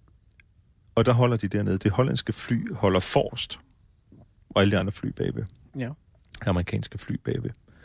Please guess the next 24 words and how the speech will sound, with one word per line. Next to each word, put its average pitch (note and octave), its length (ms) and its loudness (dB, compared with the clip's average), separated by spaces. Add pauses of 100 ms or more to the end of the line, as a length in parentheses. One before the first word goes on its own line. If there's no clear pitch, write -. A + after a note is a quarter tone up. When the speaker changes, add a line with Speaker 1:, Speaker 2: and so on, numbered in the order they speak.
(640)
Speaker 1:
Øh, F#2 680 4 (1200)
kaptajnen C3+ 500 4
på G#2 140 0
det G2 100 4
hollandske A#2+ 300 0
fly - 160 0
er - 120 2
Jacob G#2 400 0 (120)
van G2+ 140 2
Santen, C3 540 2 (520)
Speaker 2:
Ja. - 60 -10
Speaker 1:
som G2 320 0
er F#2+ 80 0
chefpilotinstruktør - 920 2
i - 80 0
K - 120 -6 (180)
L G#2+ 100 2
M, C#3+ 100 2 (640)
bliver F#2 160 4
brugt - 380 0
i G2+ 60 2
deres, - 460 2
øh, - 100 -2
markedsføringsmateriale. - 1080 0